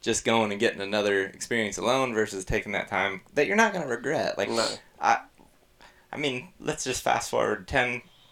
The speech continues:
Speaker 1: twenty years, whatever. I'm gonna remember these moments, or being down in Mississippi and hunting with that, you know, that first hunt of the season where you hunt with Thrash, you get, get to hang out with Chris, you get to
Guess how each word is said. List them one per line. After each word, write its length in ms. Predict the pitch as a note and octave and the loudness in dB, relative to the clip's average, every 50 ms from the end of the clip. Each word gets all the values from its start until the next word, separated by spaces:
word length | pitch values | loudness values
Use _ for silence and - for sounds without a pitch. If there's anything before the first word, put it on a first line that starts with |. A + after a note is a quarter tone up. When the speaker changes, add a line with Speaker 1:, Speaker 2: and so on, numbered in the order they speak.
| _ - - - - | _ -20 -20 -14 -4
Speaker 1:
twenty 260 | - B2 C3 C3+ A#2 | 0 0 0 0 0
years, 300 | A2 B2 B2+ B2+ B2 - | 2 2 2 2 2 2
whatever. 520 | A#2 A#2 A#2+ A#2+ B2 C3 C3+ C3 B2+ - - _ _ _ _ _ _ _ _ _ _ - - | 2 4 4 4 4 2 2 0 -2 -4 -8 _ _ _ _ _ _ _ _ _ _ 2 4
I'm 140 | A#2+ D#3 G#3+ | 4 4 4
gonna 120 | B3+ A#3+ | 2 2
remember 480 | - - B2+ C3+ C3+ C#3 B2 A2 F#2 - - - - - | 0 2 2 2 2 2 2 0 -2 -4 -8 -20 -12 -8
these 360 | A#2+ B2+ C#3 C#3+ C#3+ C#3 - | -6 -4 -2 -2 -2 -2 -2
moments, 720 | A2 G2 G2+ G#2+ A2+ A2 G2+ E2+ C#2 - - - - - - _ _ _ _ _ | 0 2 4 4 2 2 -2 -4 -6 -6 -8 -12 -14 -16 -18 _ _ _ _ _
or 400 | - - F#2 F#2 F2+ F2+ F2+ - - - - - - _ _ | -4 0 4 4 4 4 2 -2 -6 -12 -20 -20 -20 _ _
being 280 | A#2 A2+ B2 A#2+ A2+ G#2 | 0 2 2 2 4 4
down 420 | A2 A2+ A#2+ A#2+ A#2+ A#2+ A#2+ A2 - - - - - - _ _ | 4 4 6 4 4 2 0 -4 -8 -16 -20 -20 -20 -20 _ _
in 320 | - - G2 G2+ F#2+ F#2 - - | -6 -4 -4 -4 -6 -10 -10 -4
Mississippi 580 | G#2 A#2 A#2 - - - A#2 G#2+ - A2+ G#2+ | -2 -2 -2 -2 -2 -2 -2 -2 0 0 0
and 160 | G2+ F#2 F#2+ F#2+ | 0 -2 -2 -2
hunting 320 | B2 A#2 A2 - G#2+ G2+ | 0 0 0 0 -2 -4
with 160 | F#2 F2+ - - G2 | -4 -4 -6 -4 2
that, 340 | G2 G2+ F#2 F2 - - - - - - - - - | 4 6 6 6 4 2 -6 -20 -20 -20 -20 -14 -8
you 120 | A2 G#2 | -6 -6
know, 180 | F2+ D#2 E2 F#2+ - - | -4 -4 -6 -8 0 2
that 240 | A2 G2+ G#2 - | 4 4 4 4
first 260 | - C3 A#2+ A#2 - - | 2 2 2 2 0 0
hunt 180 | C3 B2 A#2+ G#2+ | -2 0 0 -2
of 40 | |
the 60 | F2+ F2+ | -4 -4
season 340 | - - A#2+ A2+ G#2+ G#2 | -4 -4 -4 -4 -4 -4
where 100 | G2 F#2 | -6 -6
you 60 | F2+ F#2+ | -6 -4
hunt 200 | A#2+ A2 C#2+ E2+ | -2 -4 -4 -4
with 120 | F#2+ - - - - - - - | -8 -12 -16 -20 -20 -20 -10 -2
Thrash, 400 | - C3 C3+ B2 A#2 A2 - G#2+ | 2 2 4 4 2 0 -2 -4
you 60 | G#2 | -2
get, 200 | A2 - - - - - - - _ _ _ _ - - | -2 -2 -2 -6 -12 -20 -20 -20 _ _ _ _ -20 -10
get 140 | - B2 G#2 | -8 -6 0
to 120 | B2 A#2 G#2+ | 2 2 2
hang 180 | B2 B2+ B2 | 4 2 2
out 120 | B2+ A#2+ E2+ | 2 2 2
with 140 | G2 - - | 0 -2 0
Chris, 420 | - D3+ B2+ B2+ A#2 G#2+ - - | 2 4 6 6 4 2 0 -4
you 80 | G#2+ G2+ | -4 -4
get 140 | A2 - - | -4 -2 -2
to 160 | F#2+ F2+ | -2 -4